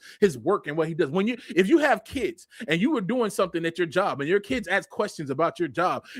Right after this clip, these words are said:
wh-, you go, Ah, shut up, you stupid little jit. Why are you asking me questions about my,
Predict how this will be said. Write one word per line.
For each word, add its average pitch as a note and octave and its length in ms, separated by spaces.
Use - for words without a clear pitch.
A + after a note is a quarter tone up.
wh-, G3 240
you G#3+ 160
go, A3 140
Ah, - 220
shut - 360
up, - 160
you - 80
stupid E3 400
little E3 240
jit. G#3 280
Why B3 140
are A3 80
you F3 220
asking D#3 300
me E3 220
questions D3 400
about G2 340
my, D#3+ 140